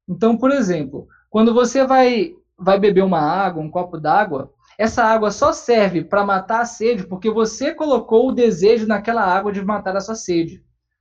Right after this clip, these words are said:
Algo do tipo. Digamos assim, bem, bem raso, falando bem raso aqui, a ideia deles é essa: de que a finalidade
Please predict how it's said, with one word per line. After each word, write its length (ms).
Algo 260
do 140
tipo. 440
Digamos 340
assim, 340
bem, 640
bem 220
raso, 500
falando 280
bem 180
raso 340
aqui, 400
a 120
ideia 340
deles 320
é 180
essa: 360
de 100
que 100
a 60
finalidade 880